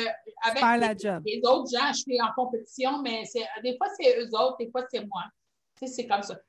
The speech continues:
Speaker 1: Mais j'ai réalisé que c'est, c'est aussi ben, à l'époque, c'était, euh, spécialement une ou deux, euh, planners, autres planificatrices. J'ai réalisé après dix ans <laughs> qu'ils ont eu les contrats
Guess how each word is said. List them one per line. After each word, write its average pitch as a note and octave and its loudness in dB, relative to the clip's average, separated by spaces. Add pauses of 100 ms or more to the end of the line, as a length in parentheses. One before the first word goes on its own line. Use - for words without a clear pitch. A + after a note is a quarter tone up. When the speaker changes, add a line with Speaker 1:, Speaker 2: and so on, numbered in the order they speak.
(160)
Speaker 1:
Mais A#3+ 4
j'ai B3+ 6
réalisé D#4 6
que - -8
c'est, - -4
c'est C4 -4
aussi D4+ -6 (520)
ben, A#3+ 4
à C4 8
l'époque, F4 4
c'était, C#4+ -6 (380)
euh, G#3 2
spécialement C#4 2 (140)
une D4 0
ou - -2
deux, C#4 -4 (180)
euh, G#3+ 0
planners, A3+ 2
autres B3 2
planificatrices. A3+ -2 (460)
J'ai A#3+ 8
réalisé D#4+ 4
après C4 4
dix D#4 -2
ans F4 4 (800)
<laughs> - -
qu'ils C#4+ 2
ont D4 8
eu A#4 6
les - -8
contrats C#4+ 2